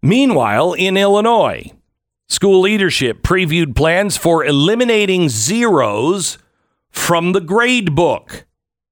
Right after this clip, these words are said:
and instead encourage and reward growth over time.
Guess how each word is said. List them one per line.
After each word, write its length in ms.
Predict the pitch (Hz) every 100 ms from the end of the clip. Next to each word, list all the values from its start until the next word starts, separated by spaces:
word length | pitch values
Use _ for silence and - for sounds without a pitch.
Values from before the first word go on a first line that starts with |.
| _ _ _ _ _ _ _ _ _ _ _ _ _ _ _ _ _
and 280 | 104 104 107
instead 680 | 107 107 - 156 151 107 104
encourage 880 | - 113 104 92 - 160 160 156 120
and 260 | - 120 113
reward 680 | 107 107 123 131 98 98 92
growth 680 | 104 127 110 82 - - - _ -
over 420 | 90 87 85 90
time. 840 | - - 135 117 90 62 50 -